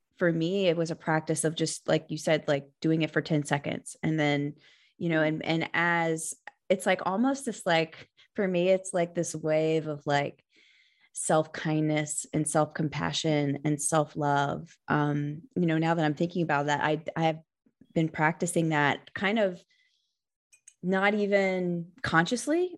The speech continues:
um, I guess more unconsciously, because the more that I heal, the more I was able to open up to, like,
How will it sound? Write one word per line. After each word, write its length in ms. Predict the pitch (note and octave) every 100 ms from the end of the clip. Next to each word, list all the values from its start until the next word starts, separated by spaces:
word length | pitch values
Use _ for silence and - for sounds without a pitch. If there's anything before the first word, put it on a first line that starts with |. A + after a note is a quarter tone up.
| _
um, 440 | - E3 E3 D#3 D3+
I 80 | F3
guess 180 | G3 G3
more 260 | F3 F3+
unconsciously, 600 | F#3 F#3 E3 F3 G3 G#3+ G3
because 420 | F3 F3+ E3+ -
the 140 | F3
more 220 | E3+ D#3+
that 140 | E3 D#3
I 120 | D#3
heal, 420 | D#3 - E3 D#3+
the 80 | D#3+
more 160 | D#3+ D#3
I 80 | D#3
was 140 | D3+
able 200 | D3+ D3+
to 100 | D3+
open 260 | D#3 D3+ D3+
up 160 | C#3+
to, 100 | -
like, 340 | D3+ D3 C#3+